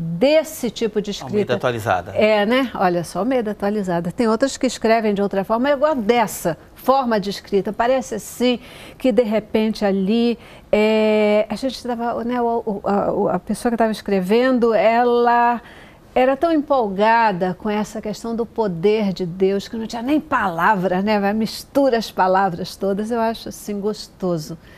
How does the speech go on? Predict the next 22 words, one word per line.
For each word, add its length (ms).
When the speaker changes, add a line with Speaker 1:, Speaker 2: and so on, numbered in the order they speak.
Speaker 1:
É 120
como 160
eu 80
gosto 220
de 60
falar, 480
né, 220
do 80
poder 500
de 140
Deus. 420
É 120
tão 480
abundantemente 1160
além 640
de 120
tudo 600
que 140
pedimos 800
ou 160
pensamos, 800
né? 260